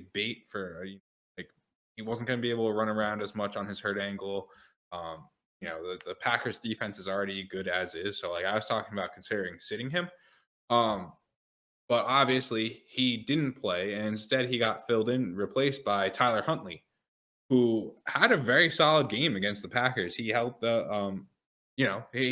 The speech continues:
he had his team with the, the Ravens with a chance to win on a two-point conversion that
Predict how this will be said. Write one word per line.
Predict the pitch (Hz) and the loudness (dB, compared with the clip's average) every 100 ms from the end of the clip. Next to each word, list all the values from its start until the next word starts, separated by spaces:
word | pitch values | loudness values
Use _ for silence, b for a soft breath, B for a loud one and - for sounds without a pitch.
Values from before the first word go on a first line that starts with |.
| 135 | 2
he | |
had | 131 151 147 | 4 4 4
his | 139 - | 2 0
team | 147 139 123 | -2 0 0
with | 117 | 0
the, | 117 110 104 - | 2 2 0 -4
the | 98 | -2
Ravens | 117 147 127 123 | 0 0 0 -2
with | 110 | -4
a | 101 | -4
chance | - 127 - | -4 -4 -4
to | 104 | -4
win | 131 139 120 - b b b | -2 -4 -6 -12 b b b
on | 101 107 104 | -4 -2 -2
a | |
two-point | 101 135 131 120 | -2 -2 -2 -4
conversion | 107 107 135 107 101 | -4 0 0 0 -2
that | 95 95 | -2 -4